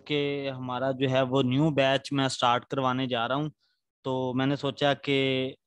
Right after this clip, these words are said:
जो YouTube से मेरे पास स्टूडेंट आते हैं तो उनके लिए है कि मैं कंप्लीट डिटेल जो है वो डिस्कस करूंगा कि आपको काम क्या-क्या करवाया जाएगा और साथ में फ़ी कितनी होगी,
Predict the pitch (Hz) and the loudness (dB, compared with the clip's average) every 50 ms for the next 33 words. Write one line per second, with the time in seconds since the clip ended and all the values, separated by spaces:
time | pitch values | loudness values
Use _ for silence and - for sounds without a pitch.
0 | - 117 - 127 131 139 143 143 127 123 131 131 127 - 151 147 139 - - - | -18 -10 -8 -6 -4 -2 -2 -2 -2 -4 -4 -4 -4 -2 -2 -2 -4 -6 -4 0
1 | 156 147 143 143 139 131 127 - 143 139 131 - - - 131 131 123 135 143 139 | 2 2 4 4 2 0 0 0 0 0 0 0 -4 -2 0 2 2 2 2 2
2 | 127 123 113 - - 139 135 139 135 135 139 - _ _ _ _ _ _ - 143 | 2 0 0 -2 -2 -2 -2 0 -2 -4 -4 -6 _ _ _ _ _ _ -2 0
3 | 143 151 139 - 160 151 147 147 151 151 147 143 143 139 139 143 143 139 - _ | 0 0 2 2 0 2 2 4 4 2 2 2 2 2 2 2 2 0 -2 _
4 | - 143 139 135 135 139 139 139 139 139 147 156 139 _ - 147 147 135 - - | -4 -4 -2 -2 -2 -2 -2 -2 -2 -4 -4 -8 -12 _ -8 -8 -8 -8 -8 -8
5 | 143 147 151 156 156 139 151 147 - 139 139 139 139 139 135 147 151 143 139 139 | -6 -4 -4 -4 -4 -6 -8 -6 -2 -2 -2 0 -2 -2 -4 -2 -2 -2 -2 -2
6 | 143 135 127 120 - - - 147 110 - - 139 131 135 143 143 143 143 143 139 | -4 -6 -6 -10 -8 -6 -6 -6 -6 0 2 4 6 6 6 6 6 4 2 0
7 | - - - - - - - _ _ _ _ _ _ _ - 160 151 147 143 - | -2 -10 -20 -20 -20 -20 -20 _ _ _ _ _ _ _ 2 4 4 4 4 2
8 | - - 165 147 - 147 143 139 147 151 156 151 - - 147 131 131 - - 160 | 2 2 2 2 4 4 4 6 6 4 2 0 0 0 2 2 2 2 2 0
9 | 160 151 - 165 160 151 151 147 147 147 151 139 151 147 147 147 139 135 147 143 | 0 2 2 2 4 6 6 6 6 4 4 4 2 2 2 2 2 0 0 0
10 | 143 147 - _ _ _ _ - 139 143 - - 151 139 139 135 - 156 156 151 | 0 -2 -6 _ _ _ _ -6 -6 -4 -2 2 2 2 2 2 -2 -6 -6 -6
11 | 147 156 - - 147 151 165 - - 165 - - 160 160 156 156 165 147 139 131 | -6 -8 -6 -4 -2 -2 0 0 -2 -4 -2 -2 0 0 0 2 2 0 0 -2
12 | 127 135 139 139 | -2 -2 -4 -4